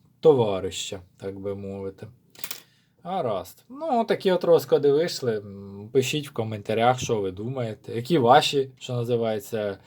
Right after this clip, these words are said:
прогнози, бачення, ставки. Ко-, хто перший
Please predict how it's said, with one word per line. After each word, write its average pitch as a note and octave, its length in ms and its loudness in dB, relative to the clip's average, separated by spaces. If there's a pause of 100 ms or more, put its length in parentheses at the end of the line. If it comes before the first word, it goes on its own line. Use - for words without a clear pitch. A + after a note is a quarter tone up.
(160)
прогнози, C3+ 720 6
бачення, A2 800 2
ставки. B2+ 760 4 (560)
Ко-, E3 240 8
хто G3+ 380 10
перший E3 640 2